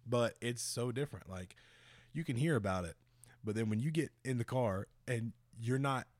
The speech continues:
'cause it's definitely different being in control. Like, it doesn't freak me out at all, but you have no idea if I'm gonna be out of control or not. Like,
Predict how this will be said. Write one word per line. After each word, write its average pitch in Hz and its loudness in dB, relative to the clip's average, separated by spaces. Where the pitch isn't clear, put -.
'cause 190 4
it's 196 0
definitely 165 0
different 107 -2
being 98 -2
in 85 -8
control. 85 -10
Like, 117 -2
it 143 2
doesn't 143 -2
freak 120 -2
me 117 0
out 95 0
at 90 -4
all, 92 -2
but 95 -6
you 180 2
have 104 2
no 113 2
idea 104 0
if - -4
I'm 98 -4
gonna 85 -4
be 82 -8
out 80 -8
of 87 -10
control 87 -10
or 76 -12
not. 85 -10
Like, 85 -10